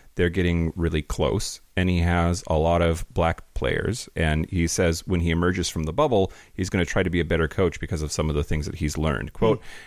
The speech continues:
Speaker 1: "I'm a coach who certainly has more empathy and compassion and is driven to try and take actions for change for the amazing black players that I coach in this league and the players that make up this league. Truly, a coach that's able to laugh at themselves a little more. You don't have to be perfect.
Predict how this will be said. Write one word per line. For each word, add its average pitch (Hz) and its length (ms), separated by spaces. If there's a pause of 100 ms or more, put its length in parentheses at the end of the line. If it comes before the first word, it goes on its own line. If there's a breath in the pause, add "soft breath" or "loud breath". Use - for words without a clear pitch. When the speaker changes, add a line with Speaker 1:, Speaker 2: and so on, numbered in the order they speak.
(160 loud breath)
Speaker 1:
"I'm 117 160
a 156 40
coach - 340
who 110 80
certainly 147 400
has 117 200
more 107 140
empathy 101 340
and 90 100
compassion 82 600
and 78 100
is 78 140
driven 98 260
to 85 80
try 107 300
and 90 120
take 87 220
actions 92 400
for 87 140
change 82 480
for 76 160
the 78 100
amazing 92 480
black 95 300
players 80 400
that - 80
I 76 140
coach - 360
in 78 140
this 71 200
league 71 360 (240 loud breath)
and 80 100
the 76 60
players 95 380
that - 140
make 92 200
up 95 180
this - 220
league. 76 300 (300 soft breath)
Truly, 117 440
a 85 100
coach 113 320
that's 101 180
able 95 200
to 82 100
laugh 98 340
at - 100
themselves 107 440
a 104 60
little 101 240
more. 73 340 (260 loud breath)
You 80 120
don't 92 180
have 107 160
to 135 60
be 135 140
perfect. - 480